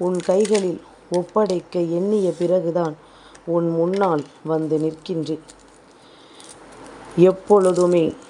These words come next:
நாம் கனவிலும் நினைத்து பார்த்திட முடியாத பல விஷயங்கள் உன்னை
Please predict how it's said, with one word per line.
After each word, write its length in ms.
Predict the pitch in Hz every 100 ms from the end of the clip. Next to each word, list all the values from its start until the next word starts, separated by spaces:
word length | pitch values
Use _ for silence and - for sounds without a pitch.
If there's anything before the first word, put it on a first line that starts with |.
| - -
நாம் 320 | 165 165 160 156
கனவிலும் 600 | 170 170 196 185 170 156 - - - - -
நினைத்து 480 | 185 190 202 202 185
பார்த்திட 580 | 185 185 190 190 180
முடியாத 600 | 175 170 170 175 170 190 185
பல 180 | 165 160
விஷயங்கள் 680 | 156 160 196 196 165 156 156 - - - - - - -
உன்னை 360 | 170 185 196 185